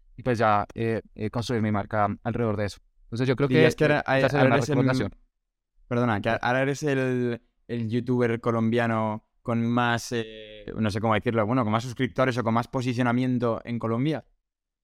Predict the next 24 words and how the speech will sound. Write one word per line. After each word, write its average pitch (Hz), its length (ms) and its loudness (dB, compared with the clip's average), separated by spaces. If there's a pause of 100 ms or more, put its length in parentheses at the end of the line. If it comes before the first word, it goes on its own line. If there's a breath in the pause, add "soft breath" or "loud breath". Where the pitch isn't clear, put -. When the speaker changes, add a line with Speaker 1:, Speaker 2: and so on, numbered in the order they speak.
(300)
Speaker 1:
Eh, 127 240 2 (300)
bueno, 139 300 0
el, 131 140 -2
la 139 120 2
verdad 135 160 2
es - 60 -4
algo 131 200 0
que 156 260 -2
no, 135 300 -2
no 131 120 -2
he - 20 0
hecho 127 140 -2
ese 127 100 -2
análisis. 120 580 -2
Eh, 113 200 0
no 120 200 0
me 117 60 2
he 107 40 -2
sentado 117 200 6
a 120 40 8
Speaker 2:
Vale. 120 80 6
Speaker 1:
ver 147 60 0
cómo, 135 420 0
eh, 113 280 -4